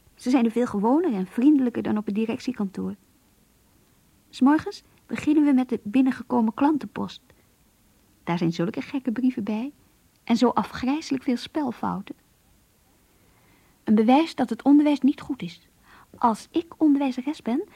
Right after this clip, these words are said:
zal ik dat heel anders aanpakken. De brieven worden gesorteerd naar de afdeling waarvoor ze bestemd zijn en daarna moeten ze worden rondgebracht. Dat is mijn werk. Ik ben er thuis over begonnen om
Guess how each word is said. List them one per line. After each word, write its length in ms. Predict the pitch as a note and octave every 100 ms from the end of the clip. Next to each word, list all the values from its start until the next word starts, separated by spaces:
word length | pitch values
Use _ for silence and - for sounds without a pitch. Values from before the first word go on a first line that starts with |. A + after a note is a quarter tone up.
| -
zal 180 | - G#3
ik 100 | -
dat 140 | G3
heel 200 | A3 C#4
anders 300 | B3+ G#3+ G3
aanpakken. 460 | F#3 E3+ F3+ - - _ _ _ _ _ _ _ _ _ _ _ _ _ _ _ _ _ _ _ _ _ _
De 120 | G#3
brieven 280 | F#3+ C4 C#4+
worden 200 | A#3+ A3
gesorteerd 580 | - - G3+ - B3 A#3+
naar 180 | G3+ F#3
de 120 | G3
afdeling 460 | A#3+ - G#3 F#3
waarvoor 260 | A3+ A#3+ A3
ze 80 | G3+
bestemd 400 | G3+ - B3+ G#3+
zijn 240 | G#3+ F#3+
en 160 | F#3+ G3+
daarna 280 | G#3+ A3 C4
moeten 240 | C#4 C4
ze 60 | A#3+
worden 200 | A#3+ A3+
rondgebracht. 640 | C4 B3 F#3+ F3+ F3+ -
Dat 140 | B3
is 100 | -
mijn 260 | A#3+ G#3+ F3
werk. 360 | F3+ F#3 _ - _ _ _ _ _ _ _ _ _ - _ _ _ _ _ _ _ _ _ _ _ _
Ik 140 | - A3
ben 140 | A#3
er 140 | G#3+ -
thuis 320 | B3+ A3+ A#3+
over 180 | A3+ G#3
begonnen 380 | G3 B3+ A#3
om 120 | A3